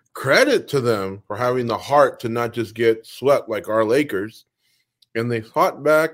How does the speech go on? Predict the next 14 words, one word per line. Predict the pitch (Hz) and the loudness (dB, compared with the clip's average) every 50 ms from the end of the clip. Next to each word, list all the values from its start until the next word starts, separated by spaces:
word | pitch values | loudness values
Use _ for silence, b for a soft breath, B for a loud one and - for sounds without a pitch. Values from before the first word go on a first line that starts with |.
| - 107 | -6 -6
and | 110 107 110 113 | -4 -2 0 0
won, | 117 120 117 117 117 113 113 113 _ _ _ _ _ _ _ _ _ _ _ _ | 0 0 0 -2 -2 -6 -8 -10 _ _ _ _ _ _ _ _ _ _ _ _
you | - 113 | -8 -6
know, | 104 98 101 - _ _ - | -4 -4 -6 -8 _ _ -6
at, | 127 156 175 175 165 143 - | -2 -2 0 0 -2 -2 0
wait, | 120 120 113 | 0 0 2
it | 117 104 117 | 0 0 -2
was, | 117 120 117 117 117 110 - - | 0 2 2 2 0 -2 -6 -14
uh, | - 113 113 110 107 107 104 104 104 104 101 101 101 101 98 | -8 -6 -6 -6 -6 -6 -6 -6 -6 -6 -4 -4 -6 -6 -6
game | 107 120 135 139 123 | -6 -8 -6 -6 -8
four | - 135 135 135 | -4 -2 0 0
would | 127 127 120 117 | 2 0 0 0
have | 113 117 | -2 -2
been | 120 120 120 117 113 113 | -2 -2 -2 -4 -6 -10